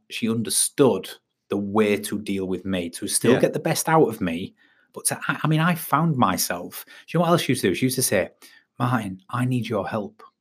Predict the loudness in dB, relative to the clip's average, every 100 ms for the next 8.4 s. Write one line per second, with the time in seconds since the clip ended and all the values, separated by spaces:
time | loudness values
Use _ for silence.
0 | _ _ _ 8 8 8 4 4 2 0
1 | 0 2 2 4 2 0 0 0 0 2
2 | 6 6 4 0 0 2 4 4 4 4
3 | 4 2 0 -6 -10 _ _ 0 0 0
4 | -2 4 6 6 6 6 6 4 2 0
5 | 0 2 0 -2 -4 -10 -20 _ _ -4
6 | -4 -8 _ -2 -2 -4 -20 _ _ 0
7 | 0 -2 0 0 2 0 0 -4 -4 -4
8 | -6 -8 -10 -12